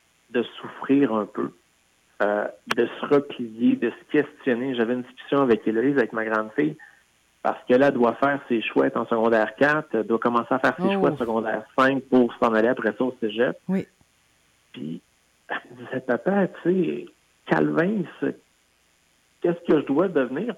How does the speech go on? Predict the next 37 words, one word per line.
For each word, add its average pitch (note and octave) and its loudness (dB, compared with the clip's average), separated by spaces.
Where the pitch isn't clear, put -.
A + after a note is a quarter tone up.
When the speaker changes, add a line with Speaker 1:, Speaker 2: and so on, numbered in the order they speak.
Speaker 1:
Tu F3 -10
sais, D#3+ -18
et A#2 -8
puis, D3 -8
je - -10
lui C3+ -2
ai B2+ 0
dit, « C3 -14
Tu A3 0
sais, F#3 -6
chouette, G3 0
à C3+ 2
la C#3+ 2
toute - -10
fin, F#3 2
ce - -10
qui C3+ -6
va B2 2
compter, C3 0
là, D3+ 2
c'est C#3+ -2
pas D#3+ -2
ce - 0
que C3 4
t'as C3+ 2
été, B2+ 2
mais D3 -6
c'est - -6
qui G3 -6
t'as C3+ -2
été. C#3 0
Alors C3 2
toi, F3+ 2
là, C3+ 2
sans G3+ 4
penser F#3+ 2
au E3 4